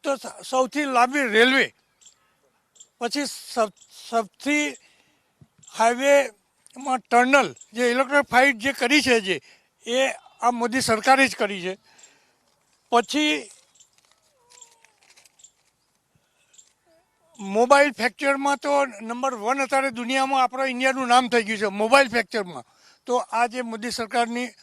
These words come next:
ઉપલબ્ધિ ગણવામાં આવે છે. અને બસો અડસઠ મેડિકલ કોલેજ, જે આજ, આજ આટલા વર્ષોમાં નથી, આજ બસો અડસઠ મેડિકલ કોલેજો આપી છે. અગિયાર કરોડ શૌચાલય, જે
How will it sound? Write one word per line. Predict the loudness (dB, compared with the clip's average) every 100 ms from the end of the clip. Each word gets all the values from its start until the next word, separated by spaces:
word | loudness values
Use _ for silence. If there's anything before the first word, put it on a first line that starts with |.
| -20
ઉપલબ્ધિ | -8 -6 -4 -4
ગણવામાં | -2 0 -2 -2 -6
આવે | -8
છે. | -12 -18 _ _ _ -20 -20 _ _ _ _ -8
અને | -4 0 0 0 -6
બસો | -4 -4 -4 -4 4 6
અડસઠ | 4 2 2 2 0 -2 -2
મેડિકલ | -4 -2 2 2 2
કોલેજ, | 0 2 4 4 2 -14 _ _ _ -8
જે | 2
આજ, | 6 6 4
આજ | 0 2 4
આટલા | 4 4 4
વર્ષોમાં | 4 4 4 4 4
નથી, | 0 0 2
આજ | 2 2
બસો | 2 0 2
અડસઠ | 2 2 -2 -4 -12 -20 -18 -4
મેડિકલ | -2 0 2 2
કોલેજો | 4 4 4 2
આપી | 0 0 -18
છે. | -20 _ _ _ _ _ _ _ _ _ _ _ _ _
અગિયાર | -4 0 4 4 2
કરોડ | 0 0 2 0
શૌચાલય, | 0 -2 4 4 4 0 -4 _ _ _
જે | -2